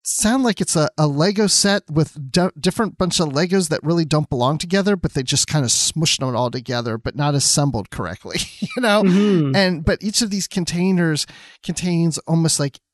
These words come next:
Speaker 1: uh, each, each container was, was brought into this by different families or individuals that they brought their own container to assemble onto the ship for transportation.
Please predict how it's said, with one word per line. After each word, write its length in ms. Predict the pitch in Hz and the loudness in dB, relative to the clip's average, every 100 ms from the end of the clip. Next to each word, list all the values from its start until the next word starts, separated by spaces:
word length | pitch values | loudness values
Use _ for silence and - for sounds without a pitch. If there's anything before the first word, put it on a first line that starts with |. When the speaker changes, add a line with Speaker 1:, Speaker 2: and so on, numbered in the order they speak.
| _ - | _ -2
Speaker 1:
uh, 340 | 143 123 113 - - _ | 0 2 -2 -6 -20 _
each, 360 | 175 - - - _ _ - _ | 0 0 -2 -4 _ _ -20 _
each 180 | 196 - | -2 -2
container 400 | 196 175 175 165 | -4 0 2 2
was, 540 | 139 143 143 143 123 - | 0 2 2 2 -2 -8
was 200 | 160 147 | -2 -2
brought 340 | 123 156 151 151 | 0 2 2 0
into 340 | 151 156 156 143 | 0 0 0 0
this 440 | 135 135 - - - - - | 0 2 0 -2 -10 -18 -4
by 120 | 151 | -2
different 340 | 156 - - | -2 -4 -8
families 480 | - 143 143 139 127 | -2 0 2 0 -2
or 60 | 131 | -2
individuals 840 | 147 135 123 135 127 123 123 - | 0 0 0 -2 0 -2 -2 -4
that 200 | 120 - | -6 -4
they 120 | 139 | -4
brought 280 | 131 131 135 | 0 -2 0
their 180 | 123 - | -2 0
own 200 | 143 143 | 0 0
container 500 | - - 135 123 113 | -4 -4 -2 0 -2
to 200 | - 123 | -2 -2
assemble 460 | - - 135 117 - | -2 -2 -2 -2 -2
onto 300 | 123 120 113 | -4 -4 -4
the 120 | 113 | -4
ship 280 | - 117 - | -2 -4 -6
for 160 | - | -12
transportation. 1080 | 113 - 110 113 - - 127 139 - 82 | -8 -4 -4 -6 -10 -10 -8 -6 -6 -8